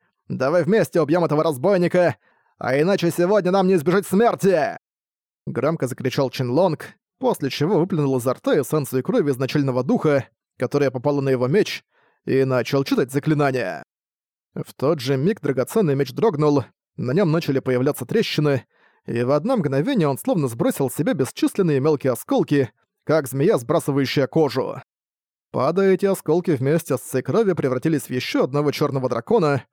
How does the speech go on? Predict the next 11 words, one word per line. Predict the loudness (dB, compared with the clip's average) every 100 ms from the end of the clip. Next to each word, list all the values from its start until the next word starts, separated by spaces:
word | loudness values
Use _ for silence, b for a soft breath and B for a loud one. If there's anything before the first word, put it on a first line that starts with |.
| _ _ _ -8
который | -6 0 0 2
рванул | 0 0 0
вперед | 0 -2 -2
с |
еще | -4 -4 -2
более | 0 2 0
свирепой | 0 -2 0 0
мощью, | 0 0 0 0
чем | 0 -2 0
его | 0 0
предшественник. | -2 -2 -2 -4 -4 -6 -8 -16 -18